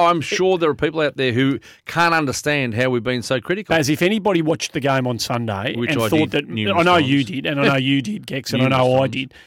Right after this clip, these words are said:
Speaker 2: If anybody who's throwing their pens up and saying, having a crack at Murph again,
Speaker 1: Mm.
Speaker 2: watch that game on Sunday and is comfortable with that performance from the ex-skipper,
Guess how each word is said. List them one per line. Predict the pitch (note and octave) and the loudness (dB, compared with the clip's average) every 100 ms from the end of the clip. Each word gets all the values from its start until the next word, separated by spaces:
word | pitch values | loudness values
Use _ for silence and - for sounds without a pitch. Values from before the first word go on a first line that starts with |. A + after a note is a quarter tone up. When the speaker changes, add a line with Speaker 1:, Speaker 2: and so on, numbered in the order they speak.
| _ _ _ - | _ _ _ -4
Speaker 2:
If | - | 0
anybody | A#3+ A3+ G#3 E3+ C#3+ | 2 2 2 4 4
who's | D3+ A#2+ - | 2 0 -4
throwing | - D#3 C#3+ | 0 2 2
their | C3 | 0
pens | - C#3 B2+ | -2 -2 0
up | B2 B2 | -2 -2
and | B2 A#2 | -6 -2
saying, | C3+ B2 A#2 | 0 0 0
having | B2 A#2+ | 0 -2
a | |
crack | A2 B2 C3+ | -4 -4 -4
at | B2+ | -2
Murph | C#3+ D3 | -2 -2
again, | C#3+ B2 A#2+ G2 F#2+ _ _ _ _ _ | -6 -10 -12 -12 -16 _ _ _ _ _
Speaker 1:
Mm. | C#3 | 0
Speaker 2:
watch | F3 - | 2 2
that | E3 | 0
game | D#3 D3 C3+ | 2 2 2
on | A#2 | 0
Sunday | - C3 B2+ A2 C3+ - | -2 0 0 0 0 0
and | C3+ | -2
is | B2 | -2
comfortable | - - D#3+ - C#3+ C3 | -4 -2 -2 0 -2 -2
with | C3 C3 | 0 0
that | - | -2
performance | A#2 - B2+ A#2+ A#2 | -6 -4 -4 -2 -4
from | - B2 | -6 -4
the | A#2 | -2
ex-skipper, | A#2 - - - B2+ E3 | -4 -4 -6 -6 -4 -4